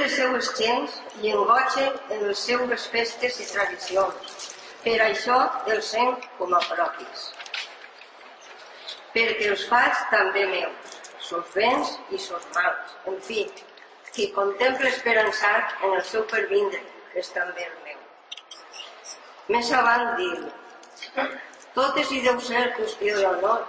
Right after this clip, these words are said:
i els valencians l'hem tingut, el tenim i volem seguir tenint. Lope de Vega ja ho va dir referint-se als valencians. Son muy principales los señores y caballeros de esta tierra,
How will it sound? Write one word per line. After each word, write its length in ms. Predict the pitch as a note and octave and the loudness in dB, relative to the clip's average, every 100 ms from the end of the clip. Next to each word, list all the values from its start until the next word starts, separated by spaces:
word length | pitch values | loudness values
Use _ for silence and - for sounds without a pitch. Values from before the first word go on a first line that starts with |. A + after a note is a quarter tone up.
| - - - | -12 -16 -10
i 80 | F#3 | -8
els 100 | - | -4
valencians 720 | - F#3 - - F3+ - - G3+ | -4 -4 -10 -6 2 2 2 0
l'hem 160 | A#3+ C#4 C#4+ | 0 2 0
tingut, 480 | C4 G3+ F#3 F#3+ - - - - | -2 -2 -2 -4 -8 -20 -12 -2
el 160 | G3+ F#3+ | -2 0
tenim 480 | F#3 G3 C#4 D#4+ D4+ - G#3 | 0 2 2 2 -2 -8 0
i 80 | |
volem 320 | G3 G#3 C4 - | 2 4 2 2
seguir 240 | A#3 G#3+ G#3 - | 0 2 0 2
tenint. 320 | G3 F#3 - - - - - - - - G#3+ | 2 2 -2 -10 -16 -20 -20 -20 -20 -6 2
Lope 320 | B3+ C4 C4+ | 4 6 4
de 80 | B3 B3+ | 4 4
Vega 240 | C4+ C4 | 4 2
ja 160 | A#3+ A3 | 2 4
ho 80 | |
va 140 | A3 G#3+ | 4 2
dir 160 | A#3 A#3+ | -2 -2
referint-se 560 | G3 - F3 F#3+ F#3+ F3+ | -4 -2 -2 0 0 -2
als 160 | F3 E3+ | -2 0
valencians. 800 | E3 - - - - - - - - - - _ _ - - - | 0 -2 -10 -10 -12 -12 -18 -18 -20 -20 -20 _ _ -20 -20 -16
Son 320 | - F#3 A3 B3 | -4 0 2 0
muy 100 | B3 | -2
principales 720 | B3 B3 B3 G3+ A3 B3 A#3 A#3 | -4 -4 -4 4 6 6 4 0
los 140 | A3 | 0
señores 540 | A3 G#3 A3 A3+ - | 2 4 4 4 0
y 40 | A#3+ | 0
caballeros 720 | G#3 G3 F#3 G3+ G#3+ G3 - | 4 4 4 2 2 0 -2
de 60 | |
esta 220 | G3 - F3 | -8 -6 -4
tierra, 480 | F#3+ A#3+ A#3 - | 0 0 0 -4